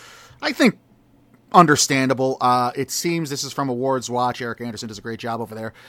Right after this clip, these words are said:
Uh, it seems like the D G A is saying that is, this is only for this year, and the cha-, the main change is kind of two cog. Day and date releases can be eligible for D G A awards so long as the film has a qualifying theatrical run and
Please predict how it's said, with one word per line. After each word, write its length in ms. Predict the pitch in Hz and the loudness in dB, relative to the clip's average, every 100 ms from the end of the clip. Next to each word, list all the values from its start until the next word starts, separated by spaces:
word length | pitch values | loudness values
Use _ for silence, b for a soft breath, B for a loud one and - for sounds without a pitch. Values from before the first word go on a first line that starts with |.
| B | B
Uh, 140 | - 113 | -6 -6
it 100 | 113 | -6
seems 300 | - 180 156 | -6 -4 -4
like 120 | 139 | -6
the 60 | 131 | -6
D 220 | 117 143 | -6 -6
G 140 | 117 135 | -4 -4
A 40 | |
is 140 | 131 | -4
saying 200 | - 135 | -6 -6
that 160 | 120 113 | -6 -6
is, 180 | 117 - _ | -8 -10 _
this 160 | 110 | -12
is 100 | 113 | -10
only 240 | - 131 127 | -6 -6 -4
for 200 | - 110 | -6 -8
this 320 | 107 127 - | -6 -6 -6
year, 380 | 113 143 156 160 B B B | -4 -2 -2 -4 B B B
and 160 | 143 | -6
the 60 | 139 | -4
cha-, 300 | - - 196 | -4 -4 -2
the 100 | 151 | -2
main 300 | 143 175 196 | -2 0 0
change 400 | - 180 165 139 | -2 -4 -4 -6
is 140 | 117 - | -8 -8
kind 180 | 139 | -6
of 120 | 123 - | -6 -6
two 200 | 143 131 | -8 -8
cog. 420 | - 120 98 104 b b _ | -4 -4 -4 -10 b b _
Day 260 | 151 175 190 | 0 0 0
and 160 | 170 | -4
date 200 | 160 160 | -2 -2
releases 420 | 143 143 131 131 | -4 -8 -8 -10
can 320 | - 151 165 170 | -12 -10 -8 -6
be 220 | 160 160 | -8 -6
eligible 400 | 139 143 127 135 | -6 -6 -6 -10
for 140 | 127 | -10
D 240 | 110 120 135 | -10 -10 -8
G 180 | 127 123 | -10 -8
A 80 | 123 | -6
awards 400 | 120 117 117 - | -4 -6 -6 -6
so 120 | 127 | -8
long 260 | 123 123 117 | -6 -6 -6
as 80 | |
the 80 | 107 | -10
film 220 | - 127 | -10 -8
has 140 | 117 110 | -8 -10
a 80 | 107 | -14
qualifying 720 | - 139 165 160 160 151 139 | -6 -2 -2 -4 -6 -6 -8
theatrical 560 | 117 123 139 - 143 | -8 -4 -4 -6 -6
run 380 | 151 120 110 120 - b b b - | -4 -4 -4 -6 -8 b b b -6
and 400 | 143 147 135 | -2 0 -2